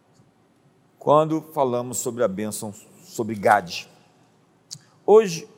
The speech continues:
eu quero falar sobre a bênção de José, declaradamente manifesto, exposto como um ramo que frutifica, que se estende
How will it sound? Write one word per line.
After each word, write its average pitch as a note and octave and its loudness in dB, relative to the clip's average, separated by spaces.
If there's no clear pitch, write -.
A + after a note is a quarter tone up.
eu D#3+ -4
quero D#3 0
falar B2+ 0
sobre A#2+ -6
a A2 0
bênção G#2 -8
de G2+ -16
José, E2+ -12
declaradamente C#3 0
manifesto, B2 -4
exposto F3 2
como E3 -4
um D#3 -8
ramo G#3+ -2
que F3+ -14
frutifica, - -10
que C#3 -6
se E3+ -6
estende F#3 -2